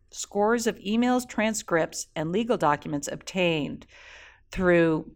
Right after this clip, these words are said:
Russian opposition figure Mikhail Kold-, um, his London-based investigative group,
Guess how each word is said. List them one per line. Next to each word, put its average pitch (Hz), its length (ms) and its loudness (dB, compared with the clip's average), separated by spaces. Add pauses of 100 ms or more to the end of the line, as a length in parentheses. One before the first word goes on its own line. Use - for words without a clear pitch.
(120)
Russian 180 480 2
opposition 180 680 0
figure 160 560 -2
Mikhail 165 680 2 (360)
Kold-, 160 420 -2 (300)
um, - 280 -4
his 156 180 -6
London-based 175 460 2
investigative 165 680 0
group, 151 340 -2